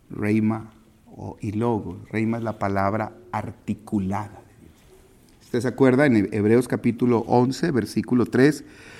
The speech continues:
cuando dice que por la fe entendemos haber sido constituido el universo por la, ¿qué? Palabra de Dios. De modo que lo que se ve fue hecho de lo que no se veía.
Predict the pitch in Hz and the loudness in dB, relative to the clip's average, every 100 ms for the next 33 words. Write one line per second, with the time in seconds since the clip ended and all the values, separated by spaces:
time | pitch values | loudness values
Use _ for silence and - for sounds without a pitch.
0 | - - 110 107 113 131 135 135 123 113 | -12 -2 2 6 8 8 6 4 4 6
1 | 120 110 104 - 135 139 135 139 127 131 | 4 6 4 4 4 4 6 6 8 6
2 | 151 143 - 113 107 123 131 - 139 135 | 6 2 0 -2 2 2 0 2 4 4
3 | 139 120 117 123 107 110 131 156 135 117 | 2 0 0 -4 0 4 6 6 6 6
4 | 113 107 120 151 151 - 107 - - - | 4 4 4 4 2 -2 -4 -6 -20 0
5 | 135 143 165 185 196 160 143 147 190 220 | 4 8 8 6 4 2 2 2 0 -2
6 | 220 - - 127 101 - - - - - | -8 -18 -2 0 0 -4 -20 -20 -20 -20
7 | - - - - - 92 92 95 - 107 | -20 -20 -20 -12 -6 -4 -4 -6 -8 -14
8 | 95 95 95 92 - - 107 101 127 165 | -14 -14 -16 -18 -20 -10 -4 0 2 2
9 | 165 127 - 113 101 104 127 151 135 123 | 2 0 2 -2 -2 0 2 2 0 2
10 | 151 156 202 - - - - - - - | 2 2 0 -2 -14 -20 -20 -20 -20 -20
11 | - 98 92 - 92 85 - 95 95 147 | -10 -4 -2 -2 -4 -4 -6 -8 -6 -6
12 | 190 | -8